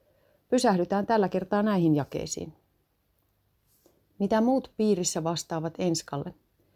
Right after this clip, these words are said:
Ville pyysi puheenvuoroa ja sanoi: "Minustakin tuntui uskon alkuaikoina siltä,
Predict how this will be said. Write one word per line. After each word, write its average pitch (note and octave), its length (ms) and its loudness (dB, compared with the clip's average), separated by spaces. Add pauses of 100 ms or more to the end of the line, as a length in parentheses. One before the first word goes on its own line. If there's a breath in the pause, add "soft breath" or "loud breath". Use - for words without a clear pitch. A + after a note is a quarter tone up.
(680 soft breath)
Ville G#3+ 260 6
pyysi G3+ 300 0
puheenvuoroa A3+ 760 2
ja F#3 120 2
sanoi: D#3 400 -2 (420)
"Minustakin A3 540 0
tuntui G3+ 420 0
uskon G#3+ 340 0
alkuaikoina F3 800 -2
siltä, G#3 480 -2